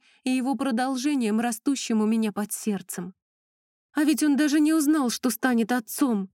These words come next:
И не узнает никогда. Огненные слёзы брызжут из глаз, но не дают освобождения. Я не сказала ему, что люблю. И это сейчас для меня что-то сжирающее.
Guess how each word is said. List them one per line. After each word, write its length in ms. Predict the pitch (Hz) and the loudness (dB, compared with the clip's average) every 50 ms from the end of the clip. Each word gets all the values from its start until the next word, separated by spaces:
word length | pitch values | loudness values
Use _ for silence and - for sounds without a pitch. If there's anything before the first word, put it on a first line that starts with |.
| _ _ _ _ _ _ | _ _ _ _ _ _
И 100 | - 254 | 0 0
не 120 | 247 262 | 2 2
узнает 520 | 247 233 196 214 262 277 262 247 226 - 214 | 2 0 0 2 0 2 2 0 -2 0 -2
никогда. 600 | 220 214 - 233 233 202 196 185 233 214 214 - _ _ _ _ _ _ _ _ _ | -2 0 0 -2 -2 -2 -2 -2 -2 -2 -4 -8 _ _ _ _ _ _ _ _ _
Огненные 540 | - 269 254 208 208 214 220 220 220 214 220 | -2 0 0 0 0 0 2 2 2 0 0
слёзы 420 | 220 - 247 254 269 262 202 214 | 0 -2 -2 0 0 0 0 0
брызжут 500 | 202 190 226 269 285 240 208 226 214 185 | -2 0 0 0 0 0 -2 -2 -2 -2
из 140 | 269 262 226 | -2 -2 0
глаз, 340 | 226 269 277 254 208 196 - - _ _ _ - | -2 -2 -2 -2 -2 -4 -6 -12 _ _ _ 0
но 120 | 262 294 | 2 4
не 120 | 285 277 269 | 4 4 2
дают 320 | 220 302 320 320 302 - | 2 2 2 0 0 0
освобождения. 960 | 226 214 - 220 226 202 233 254 226 214 202 254 233 208 196 196 185 180 180 - _ _ _ _ - | -2 0 0 0 0 2 0 0 0 0 0 0 0 0 0 0 -2 -4 -8 -14 _ _ _ _ -2
Я 180 | 269 240 285 | 0 0 2
не 120 | 285 269 277 | 2 0 0
сказала 480 | - - - 294 247 240 320 302 269 | -2 -2 -2 -2 0 0 0 0 0
ему, 240 | 247 240 247 240 254 | 0 0 0 0 -2
что 200 | 233 - - 294 | -2 -2 -2 0
люблю. 500 | 277 254 285 240 220 247 233 247 214 202 - _ _ _ _ _ | 2 2 2 2 2 2 2 0 -2 -4 -8 _ _ _ _ _
И 180 | 302 302 285 285 | 2 2 2 2
это 160 | 277 - 196 | 0 0 -2
сейчас 380 | 202 - 233 202 - 233 220 180 | 0 0 0 0 0 0 -2 0
для 180 | 180 220 247 | 0 0 2
меня 240 | 247 254 247 240 247 | 2 2 0 0 -2
что-то 340 | - - 294 302 226 294 294 | -2 -2 -2 -2 0 0 -2
сжирающее. 1000 | 233 220 247 311 330 311 302 269 233 214 208 202 - - - 214 202 185 185 | -2 0 0 0 0 2 0 0 0 0 0 -2 -4 -4 -2 -2 -2 -2 -6